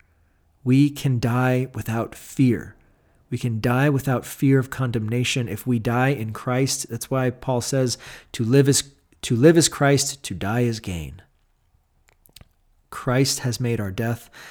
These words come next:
as, uh, the great hymn writer Paul Gerhardt wrote, you know, um, "Christ has made my death a portal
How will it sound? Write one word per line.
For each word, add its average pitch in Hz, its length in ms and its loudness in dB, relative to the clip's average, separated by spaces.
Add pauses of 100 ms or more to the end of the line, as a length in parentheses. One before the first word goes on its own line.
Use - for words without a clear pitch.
(160)
as, - 440 -2 (560)
uh, 90 320 -6 (1080)
the 107 420 -2 (1160)
great 135 280 4
hymn 131 360 0
writer 117 240 0
Paul 123 280 0
Gerhardt 113 480 -4
wrote, 113 240 0 (600)
you 123 200 -8 (640)
know, 110 280 -4
um, 110 300 -4 (920)
"Christ 147 360 2
has 131 160 4
made 127 440 2 (240)
my 123 240 0
death 117 240 0
a 110 60 -2
portal 104 580 -2